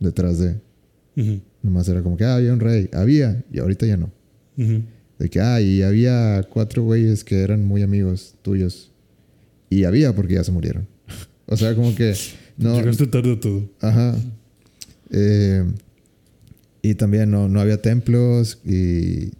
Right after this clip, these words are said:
Speaker 1: y los jefes que había estaban como que se sentían muy reciclados.
Speaker 2: Ujú.
Speaker 1: Pero a pesar de todo eso, estaba muy, eh,
Speaker 2: Divertido.
Speaker 1: eh, sí, estaba muy divertido explorar y encontrarte cosas.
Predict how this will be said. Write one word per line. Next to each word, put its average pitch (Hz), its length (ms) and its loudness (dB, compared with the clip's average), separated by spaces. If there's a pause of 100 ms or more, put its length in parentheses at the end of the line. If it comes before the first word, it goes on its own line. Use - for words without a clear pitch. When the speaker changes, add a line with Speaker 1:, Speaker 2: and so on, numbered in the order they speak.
(120)
Speaker 1:
y 87 220 -2
los 85 220 -6
jefes 101 280 -4
que - 120 -4
había 92 480 0
estaban 87 480 -2
como 87 280 -4
que - 320 -6 (520)
se 90 180 -2
sentían 87 320 -2
muy 98 140 0
reciclados. 101 800 -4 (340)
Speaker 2:
Ujú. 113 260 -2 (1160)
Speaker 1:
Pero 180 180 2
a 165 40 -4
pesar 135 260 4
de 135 60 2
todo 143 280 2
eso, 147 300 2 (880)
estaba 95 420 -2
muy, 95 580 0 (680)
eh, 87 800 -2
Speaker 2:
Divertido. 104 360 -4 (120)
Speaker 1:
eh, 98 40 -4
sí, 123 180 0
estaba 113 240 0
muy 113 180 2
divertido 98 800 0 (720)
explorar 104 720 0
y 107 60 2
encontrarte 87 420 -2
cosas. - 480 -10